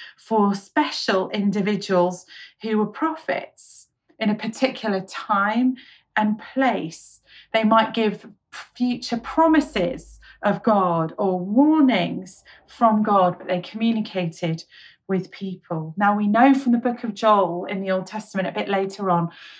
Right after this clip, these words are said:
that Joel prophesied and looked forward to the day, one day, when all God's people would prophesy. And that day is now, is today,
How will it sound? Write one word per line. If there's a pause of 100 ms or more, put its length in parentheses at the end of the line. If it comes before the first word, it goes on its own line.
(140)
that
Joel (340)
prophesied
and
looked
forward
to
the
day,
one
day,
when (160)
all (240)
God's
people
would
prophesy. (240)
And
that
day
is
now,
is
today,